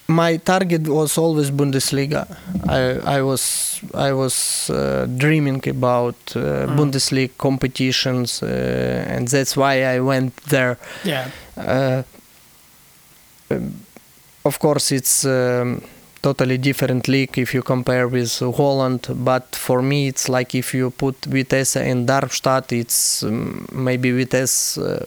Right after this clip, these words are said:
Speaker 1: better.
Speaker 2: Yeah.
Speaker 1: Club for sure is better.
Speaker 2: Mm.
Speaker 1: Uh, but, um, it was not easy time for me because, uh, first, I was, before Darmstadt, I was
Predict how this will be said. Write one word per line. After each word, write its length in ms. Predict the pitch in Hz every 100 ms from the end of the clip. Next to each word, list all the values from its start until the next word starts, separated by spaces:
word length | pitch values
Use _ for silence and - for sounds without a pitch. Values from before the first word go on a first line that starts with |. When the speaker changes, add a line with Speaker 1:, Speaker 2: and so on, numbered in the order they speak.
| -
Speaker 1:
better. 420 | 127 120 120 113 - - 170
Speaker 2:
Yeah. 240 | 151 135 - 160 -
Speaker 1:
Club 300 | 180 185 -
for 220 | - 147
sure 260 | - 151
is 140 | 143 131
better. 360 | 131 127 - - - -
Speaker 2:
Mm. 420 | 151 127 113 -
Speaker 1:
Uh, 640 | - 127 123 120 123 123 123 82 135
but, 280 | 143 143 -
um, 460 | 139 139 135 131 - - - - -
it 160 | 185 165
was 180 | 170 -
not 240 | 170 160
easy 240 | 165 156 151
time 300 | 160 156 147
for 200 | - 143
me 220 | 151 156
because, 640 | 151 139 147 139 135 -
uh, 260 | 139 131 131
first, 720 | - 147 143 143 - - - - - -
I 100 | 160
was, 200 | 175 180
before 380 | 170 160 - 202
Darmstadt, 580 | 156 170 165 - 147 139
I 120 | 143
was 240 | 143 143